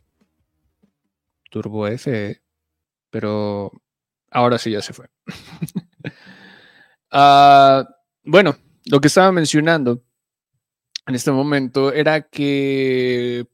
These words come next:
pues bueno, o sea, él se, se abocó muchísimo a lo que estaban diciendo en los números de Rotten Tomatoes. Que si bien o mal, este termómetro a mí, la verdad, ni me encanta, pero revisarlo.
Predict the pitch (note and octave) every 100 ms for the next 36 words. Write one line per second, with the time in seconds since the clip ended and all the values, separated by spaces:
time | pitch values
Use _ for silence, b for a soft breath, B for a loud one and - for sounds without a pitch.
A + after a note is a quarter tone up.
0 | _ C3 A#2+ D3+ A#3+ F#3 - D#3+ D#3 F3+
1 | G#3 C4 A3+ - - - C#3 C3 F#3+ G3+
2 | G3 - E3+ G3+ F#3+ C#3+ B2 A#2+ A#2 -
3 | C3 - D3 C3+ B2+ B2+ C3 A2+ A#2 A#2
4 | A#2 G#2+ G#2+ A2+ A#2 G#2+ A2+ C3 B2+ D3+
5 | - b b b b _ _ _ _ _
6 | _ _ - G#3 A#3+ C4 F#4 D#4 C4 C4
7 | A3+ F#3+ - G3+ B2+ C3 D3 D#3+ D3 B2
8 | C3+ D3+ D3 A2+ B2 C#3 C#3 A2+ A2 B2+
9 | B2+ D3 A2+ G#2+ A2+ A2+ C3 B2+ D#3